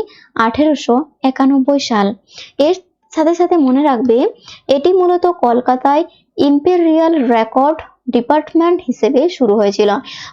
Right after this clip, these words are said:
পরে দিল্লিতে স্থানান্তরিত হয়। So ফ্রেন্ডস, আজকের ভিডিও আমাদের এই পর্যন্ত। ভিডিও যদি ভালো লাগে, উপকারে আসে, অবশ্যই একটি লাইক করো এবং বন্ধুদের সাথে শেয়ার করে দিও। চ্যানেলে যদি নতুন এসে থাকো,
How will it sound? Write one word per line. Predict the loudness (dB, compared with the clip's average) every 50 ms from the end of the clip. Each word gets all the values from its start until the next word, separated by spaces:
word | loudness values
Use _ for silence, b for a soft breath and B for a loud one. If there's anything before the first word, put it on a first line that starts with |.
| B B
পরে | -2 0 2 2 0 -2 -2 -4 -2 -2
দিল্লিতে | 0 2 2 2 0 0 0 -2 -2
স্থানান্তরিত | -2 -2 -2 0 0 0 0 0 0 -2 -2 -2
হয়। | -2 0 0 -2 -2 -4 _ _ B B B B B B
So | B -2 -2
ফ্রেন্ডস, | 0 0 0 0 0 0 -2 -2 -2
আজকের | -2 -2 -2 -2 -2 0 2 2
ভিডিও | 2 2 2 2
আমাদের | 2 2 0 0 0 -2 -2 0
এই | 0 0 0 0
পর্যন্ত। | 0 -2 0 0 0 0 2 2 2 2
ভিডিও | 0 0 0 0
যদি | 0 0 0 -2 -2
ভালো | -2 -2 0 0 2
লাগে, | 2 2 2 2 2 2
উপকারে | 0 0 0 -2 0 0 2 2 2
আসে, | 0 -2 -2 -2 -2 0 0 0
অবশ্যই | 0 0 -2 -2 0 0 0
একটি | 0 0 0 0
লাইক | 0 0 0 -2 -2 -2
করো | -2 0 0 0 -2 -4 B B B B B B B
এবং | 0 0 2 2 0
বন্ধুদের | 2 2 2 2 2 2 0 0 0 0 -2
সাথে | -2 0 0 -2 -2
শেয়ার | -2 -2 -2 0 0 0
করে | 0 0 0 0 0
দিও। | 0 0 0 0 -2 -4 B B B B B B -4
চ্যানেলে | 0 0 2 2 2 2
যদি | 2 2 2 2 2
নতুন | 2 2 0 0 0 0
এসে | 0 0 0 -2
থাকো, | -2 -2 -4 -2 0